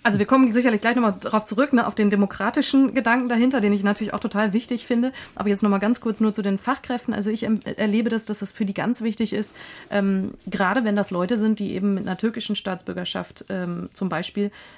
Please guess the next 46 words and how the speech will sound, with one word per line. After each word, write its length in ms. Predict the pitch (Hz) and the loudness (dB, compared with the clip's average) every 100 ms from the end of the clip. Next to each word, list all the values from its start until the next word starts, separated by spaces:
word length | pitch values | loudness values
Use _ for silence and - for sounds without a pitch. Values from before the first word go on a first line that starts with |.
| - | -10
ähm, 220 | - 190 | -4 -2
natürlich 680 | 180 202 262 277 220 - - | 0 0 2 2 2 -6 -6
schon 240 | - 240 | 2 4
sich 140 | 214 - | 4 2
irgendwie 240 | 220 214 | 2 2
eingeschränkt 580 | - 240 240 - 180 170 | 0 -2 -2 -4 -6 -6
fühlen 300 | - 190 185 | -2 0 0
international, 640 | 180 180 175 180 170 170 | -4 -6 -6 -6 -4 -2
ne? 120 | 202 330 | -2 -2
Also 240 | 190 185 | -4 -4
mit 420 | 180 - - 190 | -6 -8 -10 -8
einer 120 | 202 196 | -6 -4
türkischen 360 | 220 214 - | -4 -4 -6
Staatsbürgerschaft 680 | - 185 - 196 196 196 - | -6 -6 -6 -8 -6 -8 -8
ist 300 | - - - - - _ _ - - | -10 -10 -12 -14 -20 _ _ -12 -6
eine 160 | 202 | -4
Reise 280 | 175 190 202 | -2 -2 -2
in 80 | 196 | -4
die 100 | 190 | -4
U 40 | |
S 100 | 190 | -6
A 180 | - 190 | -6 -6
schwieriger 340 | - 196 190 | -6 -6 -6
als 140 | 170 - | -6 -8
mit 100 | 190 | -8
einem 80 | 185 | -6
deutschen 300 | 202 - 170 | -8 -8 -10
Pass 200 | 170 170 | -10 -10
in 40 | |
der 100 | 165 | -10
Tasche 240 | 170 - | -12 -12
zum 200 | - 214 | -6 -4
Beispiel. 400 | 180 151 - 269 311 - - | -2 -6 -6 -6 -8 -16 -10
Also 140 | 185 | -6
das 180 | 185 180 | -4 -2
ist 100 | 208 | -4
auf 140 | 175 214 | -4 0
jeden 180 | 247 | 0
Fall 140 | 254 233 | 0 -2
ein 60 | |
Grund 180 | 233 233 | -2 -2
für 100 | 240 | -2
die. 120 | 220 | -2
Und 160 | 214 226 | -2 -2
aber 240 | 202 - | -2 -2
auch 360 | 196 240 349 | 0 0 -2